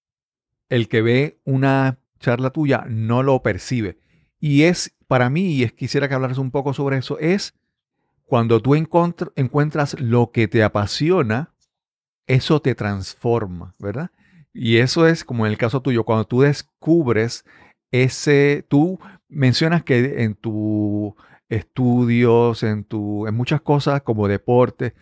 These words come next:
tú eras promedio. Cuando tú descubriste algo que te apasionaba, que fue en tu caso ese sueño olímpico,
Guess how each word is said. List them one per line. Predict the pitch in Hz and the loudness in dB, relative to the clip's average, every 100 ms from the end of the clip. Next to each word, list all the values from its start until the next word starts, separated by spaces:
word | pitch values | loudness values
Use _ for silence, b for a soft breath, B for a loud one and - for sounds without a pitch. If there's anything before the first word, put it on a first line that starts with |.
| b b | b b
tú | 131 | 0
eras | 131 139 143 - _ _ | 2 2 0 -4 _ _
promedio. | - 117 127 104 87 - _ _ _ _ _ _ | -2 0 0 -2 -4 -10 _ _ _ _ _ _
Cuando | - 123 120 117 | 2 4 4 2
tú | 143 165 | 4 4
descubriste | 175 - 151 147 165 - | 2 2 2 2 0 2
algo | 127 139 156 | 2 2 0
que | 143 120 | 0 0
te | 117 | 0
apasionaba, | 110 104 117 127 113 | 0 -2 -2 0 0
que | 104 101 | -2 -4
fue | 117 | -2
en | 113 | -2
tu | 131 | -2
caso | 135 131 127 | 0 0 -2
ese | 117 107 123 | -4 -4 -4
sueño | 117 - - 127 135 135 139 - | -4 -4 0 0 0 -2 -4 -6
olímpico, | 120 101 113 127 101 90 - | -4 -2 -2 -4 -4 -6 -8